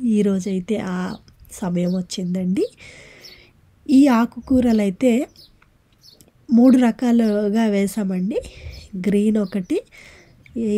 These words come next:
ఎర్ర తోటకూర ఒకటి, ఇంకా కొంచెం కాడలు అయితే కొంచెం, ఆ, ఎరుపుగా ఉంటాయి, ఆకుకూర పచ్చగా ఉంటుందన్నమాట. మూడు రకాల ఆకుకూరలు. అవి తోటకూర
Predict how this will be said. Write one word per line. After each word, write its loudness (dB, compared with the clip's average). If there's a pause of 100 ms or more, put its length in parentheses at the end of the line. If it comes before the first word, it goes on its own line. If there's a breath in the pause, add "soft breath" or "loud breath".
ఎర్ర 0
తోటకూర -2
ఒకటి, -4 (160)
ఇంకా -4
కొంచెం -2 (140)
కాడలు 0
అయితే -2
కొంచెం, -6 (720 soft breath)
ఆ, -8 (1120)
ఎరుపుగా 2
ఉంటాయి, -2
ఆకుకూర 0
పచ్చగా -2
ఉంటుందన్నమాట. -2 (220)
మూడు 2
రకాల -2
ఆకుకూరలు. -4 (1000 loud breath)
అవి 0
తోటకూర 2